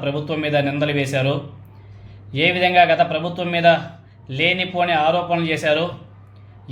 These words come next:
ఏ విధంగా తిరుమల తిరుపతి శ్రీ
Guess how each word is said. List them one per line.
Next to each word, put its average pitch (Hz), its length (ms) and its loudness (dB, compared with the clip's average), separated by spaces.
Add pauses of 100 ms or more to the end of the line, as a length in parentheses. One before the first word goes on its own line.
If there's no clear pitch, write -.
ఏ 185 120 4
విధంగా 190 300 4 (100)
తిరుమల 180 320 2 (500)
తిరుపతి 175 400 -4 (280)
శ్రీ 165 140 -4